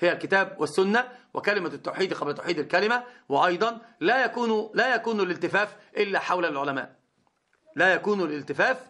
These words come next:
الحق إلا حول العلماء، لأنه لا نجاة حقًا إلا، إلا بوجود العلماء. قد أناط الله النجاة بالعلماء، ولذلك الفتن التي تأتي تطرى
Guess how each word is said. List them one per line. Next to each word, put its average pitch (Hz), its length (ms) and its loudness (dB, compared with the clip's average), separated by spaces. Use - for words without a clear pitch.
الحق - 560 0
إلا 190 200 2
حول 190 220 2
العلماء، 147 520 -2
لأنه 175 400 2
لا 233 240 2
نجاة 214 240 2
حقًا 269 460 -2
إلا، 190 580 2
إلا 165 240 4
بوجود 139 500 -2
العلماء. 147 440 4
قد - 300 0
أناط 208 300 2
الله 180 240 2
النجاة 170 580 2
بالعلماء، 151 600 2
ولذلك 196 600 0
الفتن 180 440 -2
التي 165 200 -2
تأتي 175 300 -2
تطرى 190 460 0